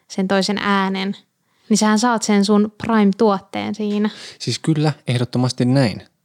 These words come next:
Speaker 2: mutta se on just se, että mä, mä annan itse äänelle tosi paljon painoarvoa, ja se on tosi iso osa ihmistä.
Speaker 1: Hmm.
Speaker 2: Niin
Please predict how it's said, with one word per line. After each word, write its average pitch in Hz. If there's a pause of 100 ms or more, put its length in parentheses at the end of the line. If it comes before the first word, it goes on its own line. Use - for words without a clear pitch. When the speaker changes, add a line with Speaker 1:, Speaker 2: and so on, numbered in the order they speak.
(200)
Speaker 2:
mutta - (280)
se -
on 110
just 120
se, 110
että 101
mä, 107 (160)
mä 120
annan 117
itse 123
äänelle 107
tosi 104
paljon 107
painoarvoa, 98 (840)
ja 92 (460)
se 123
on 113
tosi 151
iso 98
osa 92
ihmistä. - (320)
Speaker 1:
Hmm. 202 (140)
Speaker 2:
Niin 104